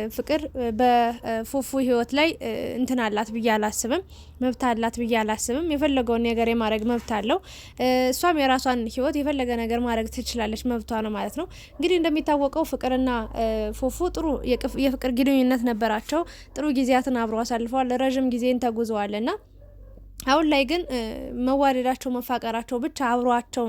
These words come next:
አብሮ እንደማያኖራቸው ተረድተው ተገብተዋል፣ ገብቷቸዋል ሁለቱም ማለት ነው። እና ተለያይተዋል።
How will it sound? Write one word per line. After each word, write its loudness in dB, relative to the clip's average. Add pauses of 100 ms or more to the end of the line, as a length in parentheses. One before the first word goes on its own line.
(140)
አብሮ 2
እንደማያኖራቸው -2
ተረድተው -4
ተገብተዋል፣ -4 (160)
ገብቷቸዋል -2
ሁለቱም 0
ማለት -4
ነው። -4
እና 2 (460)
ተለያይተዋል። 2